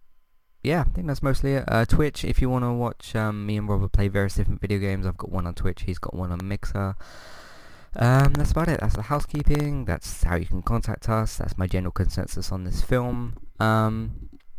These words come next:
I'm gonna go into spoilers now, so this is your chance to leave. Uh, maybe go to the homepage of the website or search for us on iTunes, uh, and, uh, ha-, have a look at those other feeds. Uh, oh yes, the ways you can support us, patreon dot com forward slash entertainment talk. That's where you can go and redeem rewards of your choice.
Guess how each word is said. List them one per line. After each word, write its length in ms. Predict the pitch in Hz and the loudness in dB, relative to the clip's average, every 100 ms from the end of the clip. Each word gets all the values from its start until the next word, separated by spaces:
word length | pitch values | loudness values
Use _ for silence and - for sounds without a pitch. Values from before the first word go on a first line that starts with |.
| - - - | -12 -8 -4
I'm 100 | 101 | 0
gonna 180 | 120 123 | 2 2
go 120 | 123 | 0
into 180 | 123 - | 0 0
spoilers 420 | - 117 113 110 | 0 2 2 0
now, 240 | 110 107 | 0 0
so 140 | 107 101 | 0 -2
this 100 | 95 | -4
is 120 | 95 | -4
your 80 | 98 | -2
chance 340 | - 107 104 - | 0 0 -2 -2
to 100 | 95 | -2
leave. 600 | 98 98 98 98 98 - - | 0 0 0 -2 -4 -8 -2
Uh, 400 | 87 87 90 87 | 0 2 0 0
maybe 320 | 98 98 98 | 0 0 -2
go 240 | - 98 | 0 0
to 160 | 95 - | 2 2
the 80 | 92 | 2
homepage 360 | 101 101 98 | 4 4 2
of 80 | 92 | -2
the 80 | 92 | 0
website 420 | 104 - 107 101 - | 0 0 -2 -2 -2
or 160 | 92 | -4
search 380 | - - 92 - | -4 -2 -2 0
for 80 | 95 | -2
us 140 | 92 | -2
on 80 | 95 | -2
iTunes, 640 | - 107 - 107 104 104 - - - - - - | -2 -4 -2 -2 -2 -4 -4 -6 -12 -16 -12 -2
uh, 220 | 92 90 | 0 2
and, 340 | 87 90 87 87 | 0 -2 0 2
uh, 220 | 87 85 | 2 2
ha-, 260 | 95 - 82 | 0 -2 -2
have 100 | 90 | 0
a 40 | |
look 120 | 90 | 0
at 80 | 85 | 0
those 140 | 87 | 0
other 160 | 90 90 | 2 2
feeds. 480 | - 104 101 - - - - - - | 4 4 4 0 -8 -8 -12 -16 -4
Uh, 280 | 101 98 98 | 2 4 6
oh 100 | - | 4
yes, 220 | 139 - | 6 4
the 120 | - 110 | 4 0
ways 220 | 113 110 | 0 0
you 60 | |
can 160 | 110 104 | -2 -4
support 320 | - - 104 | 4 4 6
us, 120 | 95 | 2
patreon 420 | - - - 104 98 | 6 8 8 4 2
dot 140 | 95 | -2
com 180 | - 92 | 0 -2
forward 220 | - 95 | -2 -2
slash 240 | 90 87 - | -2 -2 -2
entertainment 480 | 90 - 90 90 | -4 4 2 2
talk. 240 | - 90 - | -4 -4 -2
That's 240 | - - | -4 -2
where 140 | 90 90 | 0 0
you 80 | |
can 100 | 87 | -2
go 120 | 90 90 | -4 -4
and 100 | 90 | -4
redeem 640 | 90 - 90 90 90 90 | -4 -2 -2 -4 -8 -6
rewards 360 | 90 95 95 | -2 0 0
of 140 | 92 92 | -2 -4
your 100 | 95 | -4
choice. 300 | - 110 | -2 -2